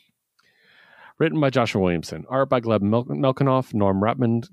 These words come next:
David Baldian, and Jamal Campbell, with colors by Alejandro Sanchez with Jamal Campbell, letter by Dave L. Sharp. Um, I love this, this setup with the Chained, this person that Luthor, you know, contained at some point in the past. And we do get a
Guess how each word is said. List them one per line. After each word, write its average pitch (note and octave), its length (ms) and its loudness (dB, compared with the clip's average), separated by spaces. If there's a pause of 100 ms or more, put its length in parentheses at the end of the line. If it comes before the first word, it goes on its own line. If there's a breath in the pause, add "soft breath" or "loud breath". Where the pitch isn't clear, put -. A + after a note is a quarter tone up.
David F#2+ 240 0
Baldian, A2 480 0
and G#2 80 -4
Jamal E2+ 240 -8
Campbell, A2 380 0
with G2+ 140 -10
colors G2+ 280 0
by - 120 -4
Alejandro F#2 480 -4
Sanchez C3+ 440 0
with B2+ 180 0
Jamal B2 280 2
Campbell, A#2 360 -2 (460 soft breath)
letter F#2+ 160 0
by F#2 120 -2
Dave F2 220 -2
L. E2+ 120 0
Sharp. - 300 -6 (500 soft breath)
Um, F#2 400 -2 (2250)
I C#3+ 80 2
love B2+ 420 0
this, A#2+ 320 -2
this A#2 200 -2
setup A2 280 0
with G#2 320 -2
the G#2 80 2
Chained, F2 640 -2
this G2+ 180 2
person G2+ 440 0
that F2+ 320 -2 (500 loud breath)
Luthor, G#2 640 2
you G#2 120 0
know, F2 180 0
contained G#2+ 600 0
at F#2 140 -8
some F#2+ 220 -2
point F#2+ 240 -2
in F2+ 80 -6
the F2+ 60 -6
past. F2+ 440 -6
And G2 60 -6
we G#2 80 -2
do D3 100 0
get C#3+ 120 2
a A#2+ 80 2